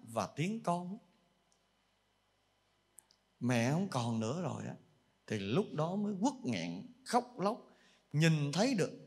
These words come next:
tội lỗi của mình đã gây ra đối với mẹ.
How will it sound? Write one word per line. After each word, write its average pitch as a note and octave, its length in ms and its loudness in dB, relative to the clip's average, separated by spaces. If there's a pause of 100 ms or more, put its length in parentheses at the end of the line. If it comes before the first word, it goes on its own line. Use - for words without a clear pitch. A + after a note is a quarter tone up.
(380)
tội C#3+ 320 8
lỗi D3 320 4
của F3 160 -2
mình G2+ 380 0
đã C3+ 220 0
gây F#3 220 0
ra F3+ 280 0
đối G3 140 2
với A3 180 -4
mẹ. A2 400 -2